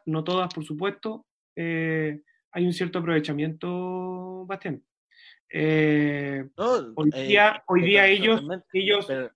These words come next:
Speaker 1: entiendo que están, están en una situación de hacinamiento y que,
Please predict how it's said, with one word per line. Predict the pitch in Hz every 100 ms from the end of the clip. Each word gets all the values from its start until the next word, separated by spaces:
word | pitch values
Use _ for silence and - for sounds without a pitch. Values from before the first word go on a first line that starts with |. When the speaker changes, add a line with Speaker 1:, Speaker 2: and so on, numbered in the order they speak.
| -
Speaker 1:
entiendo | 175 165 196 220 233
que | 226
están, | 180 - 214 226 226 -
están | 170 196 202
en | 196 196
una | 190 190
situación | 180 175 180 185
de |
hacinamiento | 170 175 170 214 226 226 220 - - -
y | 170
que, | 170 170 170 170 160